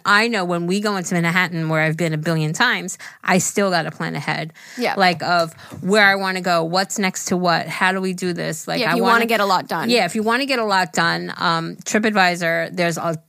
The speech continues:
Speaker 1: bunch of posts on there that'll say, "If this is what you wanna do, try this route. You know,
Speaker 2: Mm-hmm.
Speaker 1: it'll work best." And, um, yeah, I don't know.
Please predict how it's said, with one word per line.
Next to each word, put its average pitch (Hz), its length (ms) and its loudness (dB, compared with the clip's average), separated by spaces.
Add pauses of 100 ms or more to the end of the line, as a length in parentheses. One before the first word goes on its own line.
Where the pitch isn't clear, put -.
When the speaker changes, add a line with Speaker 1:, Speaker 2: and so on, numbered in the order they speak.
(100)
Speaker 1:
bunch 190 420 0
of 165 460 0 (140)
posts 185 420 2
on 180 300 2
there 147 220 -2
that'll 160 300 0
say, 160 460 -4 (760)
"If 170 220 -4
this 180 180 -2
is 180 60 -4
what 165 120 -2
you 165 80 -6
wanna 156 240 -6
do, 151 440 -4 (600)
try 170 260 0
this 160 200 -4
route. - 380 -4
You 208 160 0
know, 165 320 -2
Speaker 2:
Mm-hmm. - 120 -10
Speaker 1:
it'll 165 200 0
work 160 240 -4
best." - 480 -6 (440)
And, 160 480 -6
um, 156 440 -2 (1200)
yeah, 160 300 -6 (260)
I 190 120 4
don't 185 160 -2
know. 170 180 -4